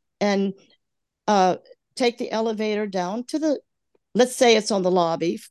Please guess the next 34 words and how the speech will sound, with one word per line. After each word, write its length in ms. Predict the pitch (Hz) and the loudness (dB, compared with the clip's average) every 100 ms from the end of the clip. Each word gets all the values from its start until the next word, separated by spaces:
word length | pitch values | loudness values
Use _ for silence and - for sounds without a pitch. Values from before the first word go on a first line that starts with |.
| _ | _
for, 200 | 160 160 _ _ _ _ | -6 -6 _ _ _ _
for 120 | 185 | 0
this 240 | 180 180 - _ _ _ | 0 0 -6 _ _ _
purpose. 560 | 165 139 214 294 - - - - _ _ | -2 0 0 -2 -4 -10 -20 -20 _ _
And 360 | 233 220 214 - _ _ _ _ _ _ | 4 6 4 0 _ _ _ _ _ _
when 180 | 214 208 | 2 4
you 80 | 196 | 4
get 160 | 240 | 4
off 120 | 339 | 2
the 140 | - - | -2 -2
elevator, 500 | 190 190 180 170 175 | -2 0 0 0 -2
start 320 | - 311 175 | -4 -2 -2
listening. 560 | 262 247 190 165 160 175 - - _ | -2 -4 -6 -6 -8 -12 -20 -20 _
And 220 | 220 214 - | 2 2 0
do 100 | - | 6
you 120 | 208 202 | 8 8
hear 220 | 202 190 | 6 4
dishes 420 | 175 247 240 240 | 4 4 2 -2
in 100 | 262 | -2
the 60 | 233 | 0
background 560 | 247 247 233 247 240 | 0 0 -2 0 -2
if 80 | 226 | -4
the 100 | 226 | -4
restaurant 520 | 226 233 - 226 226 | -4 -4 -4 -4 -2
is 160 | 226 - - | -6 -8 -4
there? 340 | 214 226 262 - _ _ - | -2 -2 -4 -12 _ _ 0
Or 260 | 196 262 | 2 4
you 160 | 269 220 | 2 0
could 200 | 202 185 | -2 0
go 160 | 185 | 0
where 140 | 180 185 | 0 -2
the 120 | 185 | -4
front 320 | - 190 - | -6 -6 -4
desk, 320 | 214 269 277 | -4 -4 -4